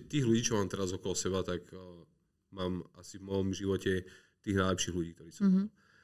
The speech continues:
Speaker 1: Lebo s-, strašne veľa ľudí ma oklamalo. Akože.
Speaker 2: Mhm.
Speaker 1: Že fakt, že alebo chcelo oklamať. Chcelo sa proste na mňa,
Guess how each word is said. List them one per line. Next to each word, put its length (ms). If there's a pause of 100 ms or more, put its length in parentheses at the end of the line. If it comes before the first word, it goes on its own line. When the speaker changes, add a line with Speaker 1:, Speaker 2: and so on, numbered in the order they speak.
(220)
Speaker 1:
Lebo 200
s-, 220 (540)
strašne 420
veľa 180
ľudí 180
ma 140
oklamalo. 500 (120)
Akože. 220 (100)
Speaker 2:
Mhm. 260 (420)
Speaker 1:
Že 200 (400)
fakt, 240
že 100
alebo 260
chcelo 380
oklamať. 420 (720)
Chcelo 160
sa 140
proste 260
na 120
mňa, 180